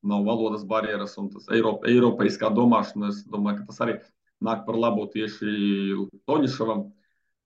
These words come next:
Par Balodi vispār nav jautājumu. Komandas, ā,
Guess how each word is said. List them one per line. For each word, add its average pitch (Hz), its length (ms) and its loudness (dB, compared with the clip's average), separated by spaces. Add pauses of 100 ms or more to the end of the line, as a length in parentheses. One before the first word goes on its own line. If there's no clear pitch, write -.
Par 101 160 -6
Balodi 101 380 2
vispār 123 260 2
nav 113 160 0
jautājumu. 101 880 -2 (100)
Komandas, 104 460 -2 (100)
ā, 104 120 -2